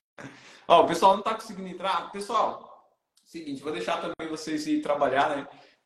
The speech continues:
Fazer o que vocês fazem normalmente. Eu vou também aqui focar, é, em pensar no que eu posso trazer de melhor pra vocês hoje à noite, tá? Vamos ter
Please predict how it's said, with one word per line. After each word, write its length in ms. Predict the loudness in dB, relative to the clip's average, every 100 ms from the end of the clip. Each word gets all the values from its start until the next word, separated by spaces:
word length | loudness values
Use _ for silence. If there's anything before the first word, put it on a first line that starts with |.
| -8
Fazer 280 | -8 -6 -6
o 40 |
que 60 | -4
vocês 300 | -4 -4 0
fazem 280 | 0 0
normalmente. 440 | -2 -2 -2 -4 -4
Eu 60 |
vou 100 | -8
também 300 | -2 2 2
aqui 120 | -2 -4
focar, 560 | -2 4 6 6 4 -6 -16 -20 _ _ -6
é, 460 | 2 6 6 4 0 -4 -20 _
em 140 | -10 0
pensar 540 | 0 4 6 6 2 -10 -16 _ _ -12
no 120 | -10
que 120 | -2
eu 100 | -2
posso 220 | 2 0 0
trazer 260 | -2 0
de 80 | 0
melhor 260 | 0 0 0
pra 120 | -2
vocês 500 | -4 -2 0 -2 0
hoje 380 | 6 6 6 0 -10 _
à 120 | 0 2
noite, 360 | 4 2 0
tá? 320 | 0 0 0 -14 -20 _ _ _ _ _
Vamos 340 | -8 -6 -8
ter 480 | -4 0 0 -2 -20